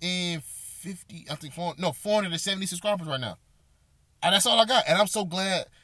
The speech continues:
my A D H D kicked in so early because now it's like, all right, if I wanna take a, if I wanna transition, I can transition, transition because not a lot of people fuck with me.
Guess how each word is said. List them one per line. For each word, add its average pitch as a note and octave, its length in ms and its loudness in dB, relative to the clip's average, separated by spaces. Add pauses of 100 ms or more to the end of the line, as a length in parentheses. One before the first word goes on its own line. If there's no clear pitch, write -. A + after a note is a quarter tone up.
(100)
my D#3 140 -2
A E3+ 120 0
D D#3+ 100 -2
H D#3 80 -2
D E3 120 -6
kicked E3 220 -8
in D#3 100 -4
so C#3 220 -8
early G3 220 0
because C#3+ 300 -8
now E3+ 260 0
it's C3+ 80 -4
like, C3+ 160 0
all C3 120 6
right, G#2+ 100 -2
if A2 100 -10
I B2+ 80 0
wanna D3 180 -4
take B2+ 220 -6
a, A2+ 100 -10 (160)
if - 140 -8
I C#3 40 -2
wanna C#3+ 200 -6
transition, D3 580 -4 (240)
I G#2+ 100 -4
can A#2+ 120 -6
transition, C3+ 460 -2 (160)
transition C#3 440 -4
because A#2+ 380 -8 (300)
not B2 140 -2
a - 20 0
lot C3+ 100 4
of B2 60 0
people B2 180 -6
fuck F#3 220 -4
with G2 80 -12
me. D#2+ 100 -16